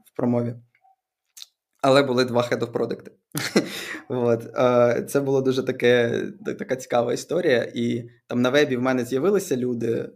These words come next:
продакти, продакт-маркетинг-менеджери доволі швидко після того, як я там став head of product.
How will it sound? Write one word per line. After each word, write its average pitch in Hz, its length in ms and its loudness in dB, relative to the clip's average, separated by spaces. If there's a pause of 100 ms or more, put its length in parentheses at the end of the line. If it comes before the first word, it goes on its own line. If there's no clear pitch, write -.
(100)
продакти, 123 500 2
продакт-маркетинг-менеджери - 1400 -2 (300)
доволі 120 320 6
швидко 120 340 2
після 120 220 -6
того, 120 260 0
як 208 180 0
я - 60 -10
там - 140 -12
став - 280 -10
head - 80 -6
of - 120 -10
product. - 460 -8